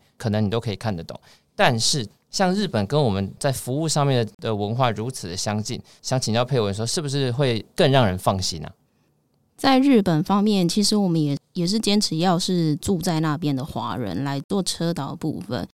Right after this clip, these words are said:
Speaker 2: 所以日本线这边也不用特别担心说我晚上生个病临时要找个车导，但是我车导跟我住不一样的饭店，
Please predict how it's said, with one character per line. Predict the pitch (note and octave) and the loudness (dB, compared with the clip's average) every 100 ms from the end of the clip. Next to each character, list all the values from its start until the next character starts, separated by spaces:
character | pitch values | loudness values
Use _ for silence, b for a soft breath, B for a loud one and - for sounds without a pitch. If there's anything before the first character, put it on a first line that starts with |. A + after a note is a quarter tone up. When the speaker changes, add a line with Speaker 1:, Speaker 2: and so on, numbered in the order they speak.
| _ _ - | _ _ -8
Speaker 2:
所 | - A3+ | 0 4
以 | B3+ G3+ G3 | 4 2 2
日 | A#3 | 0
本 | F#3 D3 | 2 2
线 | C#3+ G#3+ E3+ | 2 0 0
这 | F3 | 0
边 | F3 E3 | 0 0
也 | D3+ | -2
不 | - | 2
用 | B3 E4+ | 6 6
特 | D4 D4+ | 4 2
别 | B3+ | 2
担 | B3+ C#4 | 4 2
心 | C4+ C#4+ | 4 4
说 | - C4+ C4+ - - | 4 0 0 -4 -2
我 | G3+ G3 - | 0 0 0
晚 | G3 F#3+ | -2 0
上 | C#4 A#3+ G3+ | 0 0 0
生 | - B3 | 2 2
个 | A3+ | 2
病 | A#3+ A3+ F#3 | 2 2 2
临 | F3+ G3+ | 2 2
时 | - F#3+ | 2 2
要 | A#3 | 2
找 | G#3 D3+ | 2 -2
个 | D3 D#3+ C#3+ - | -2 -2 -4 -4
车 | - G3 G3 | 0 0 0
导， | D#3 D3+ | -2 4
但 | B3 | 4
是 | D#4 | 6
我 | G3+ | 4
车 | G3+ C4 | 0 0
导 | A#3+ | 0
跟 | F#3 A3 | 0 0
我 | F3 | 0
住 | G#3 | -2
不 | F#3+ F#3 | -2 -2
一 | |
样 | D#3 C#3 | -2 -6
的 | |
饭 | D#3 D3 - | -6 -8 -8
店， | F#3+ - | -8 -8